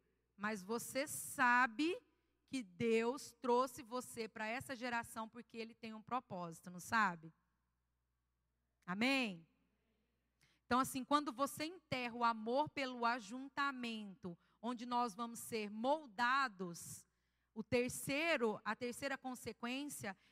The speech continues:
é que você se distancia dessa missão. Tá lá em Efésios dois dez, não sou eu que tô dizendo, não. "Porque somos criação de Deus, realizada em Cristo Jesus, para faz-, fazermos boas obras,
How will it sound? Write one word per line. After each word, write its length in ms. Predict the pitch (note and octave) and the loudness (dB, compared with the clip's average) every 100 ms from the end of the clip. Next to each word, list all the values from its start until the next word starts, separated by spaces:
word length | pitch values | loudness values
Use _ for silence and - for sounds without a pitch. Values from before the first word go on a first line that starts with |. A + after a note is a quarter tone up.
| _ | _
é 100 | A3+ | -6
que 140 | B3 | -4
você 340 | G#3+ B3 - A#3 | -4 -6 -4 -8
se 140 | - | -10
distancia 680 | G3+ - C#4+ D#4 D#4 - F4 | -16 -10 -8 -8 -10 -10 -8
dessa 280 | A#3 G#3 G#3 | -8 -8 -10
missão. 440 | G3 - F3 D#3+ _ _ _ _ _ _ _ _ _ _ _ _ _ _ _ _ - | -12 -12 -12 -14 _ _ _ _ _ _ _ _ _ _ _ _ _ _ _ _ -2
Tá 100 | A3+ | 2
lá 140 | C4+ | 2
em 80 | D4 | 0
Efésios 460 | D#4 C#4 C4+ A#3+ | -4 -4 -4 -8
dois 320 | G3+ A#3+ C4 G3 | -2 -2 -2 -2
dez, 320 | G#3+ A3+ G#3 | -2 -2 -4
não 80 | G#3+ | -6
sou 160 | A3+ | -2
eu 40 | A#3 | 0
que 60 | |
tô 100 | B3+ | 0
dizendo, 400 | G#3 G#3 B3 C4 | -4 -4 -4 -4
não. 300 | B3+ A3 A3+ - - - - | 0 0 0 -6 -20 -10 0
"Porque 240 | A#3+ C#4 | 4 4
somos 400 | - D4 D4 C#4 | 4 4 4 2
criação 600 | - C4 B3 - D4 F4 | 2 4 4 2 2 2
de 120 | E4+ | -2
Deus, 340 | A3+ B3 B3 A#3+ | 4 6 6 4
realizada 540 | A#3+ A#3+ G#3 A#3 A3 | 0 0 4 2 4
em 120 | A#3 A3 | -4 -6
Cristo 720 | - D4 E4+ G#4 - - D#4 | 0 4 6 6 2 -4 -4
Jesus, 600 | B3+ C4 B3+ F#3+ A#3 C4 - - - | 0 2 2 2 0 0 -6 -20 0
para 240 | - B3+ C4 | 6 6 6
faz-, 420 | C4 B3 F3 G3 - | 4 2 0 -10 -4
fazermos 640 | B3 A#3 F#3+ C4 D4 C4 | 0 2 4 2 2 -4
boas 520 | F#3 G#3+ D4 G4+ D4 G#3+ | 0 4 6 4 -2 -4
obras, 480 | G3+ F#3 E3+ E3 | -4 -4 -8 -12